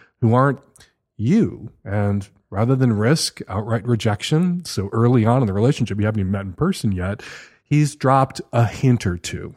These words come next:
to see how you might react because he's working up the courage to come out to you. Maybe. Maybe that's what's going on. I think the quickest way, you know, if you ask him, "Are you bi?" he might think you're not into it. He might think that that's a problem for you, that you're busting him.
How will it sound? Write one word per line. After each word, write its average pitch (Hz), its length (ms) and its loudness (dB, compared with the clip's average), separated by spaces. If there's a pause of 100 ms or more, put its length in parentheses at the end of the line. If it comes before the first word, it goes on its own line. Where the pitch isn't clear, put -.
to 110 100 -6
see 139 200 0
how 127 160 0
you 127 200 0
might 117 280 0
react 107 680 -2
because 92 260 -10
he's 101 220 -6 (540)
working 120 360 2
up 131 180 2
the 135 80 2
courage 123 680 -2
to 101 340 -2 (180)
come 131 180 2
out 220 260 2
to - 180 -8
you. - 260 -14 (640)
Maybe. 127 680 2
Maybe 98 260 -2
that's 127 260 -4
what's 135 140 -6
going 131 300 2
on. 147 400 -4 (440)
I 98 60 -6
think 117 140 2
the 120 80 0
quickest 160 480 -2
way, 110 260 0
you 113 80 -4
know, 107 80 -2
if 101 80 -4
you 131 80 0
ask 185 260 0
him, 156 140 2
"Are 214 120 2
you 262 140 4
bi?" 170 280 2
he 160 160 2
might 226 240 0
think 180 180 2
you're 165 100 4
not 151 200 2
into 143 240 -2
it. - 120 -12
He 135 80 0
might 156 220 0
think 147 220 -2
that 143 180 2
that's 127 280 0
a 123 40 -6
problem 120 480 0
for 98 180 -8
you, 95 280 -10
that 104 100 -10
you're 110 140 -2
busting 101 480 -2
him. 107 260 -18